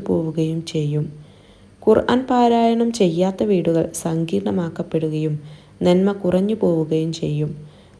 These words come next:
മലക്കുകൾ ആ വീട്ടിൽ നിന്ന് പുറത്തു പോവുകയും പിശാചുക്കൾ അവിടെ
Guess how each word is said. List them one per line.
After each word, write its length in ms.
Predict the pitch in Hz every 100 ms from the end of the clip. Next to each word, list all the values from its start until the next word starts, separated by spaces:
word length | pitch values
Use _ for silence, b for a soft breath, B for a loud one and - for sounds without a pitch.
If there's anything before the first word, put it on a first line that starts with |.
| -
മലക്കുകൾ 540 | 185 196 196 208 214 208
ആ 100 | 190
വീട്ടിൽ 420 | 180 180 180 196
നിന്ന് 200 | 190 185
പുറത്തു 440 | 180 180 170 170 190
പോവുകയും 640 | 190 170 160 160 160 160 160
പിശാചുക്കൾ 640 | 160 170 170 180 185 180
അവിടെ 360 | 170 165 160